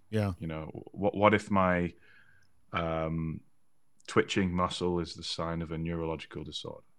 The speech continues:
Speaker 1: Sure.
Speaker 2: What, um, what if my dry mouth means something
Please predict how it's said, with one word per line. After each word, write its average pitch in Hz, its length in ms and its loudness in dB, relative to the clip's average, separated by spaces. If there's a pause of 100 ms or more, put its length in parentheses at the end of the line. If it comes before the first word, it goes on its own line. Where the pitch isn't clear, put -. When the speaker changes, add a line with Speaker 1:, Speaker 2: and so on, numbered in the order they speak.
(180)
Speaker 1:
Sure. 104 280 -4 (1040)
Speaker 2:
What, 90 400 -2
um, 82 560 -2 (680)
what 92 200 2
if - 140 -4
my 85 180 0
dry 85 380 2
mouth 80 420 -2
means 82 560 -6 (120)
something 73 520 -10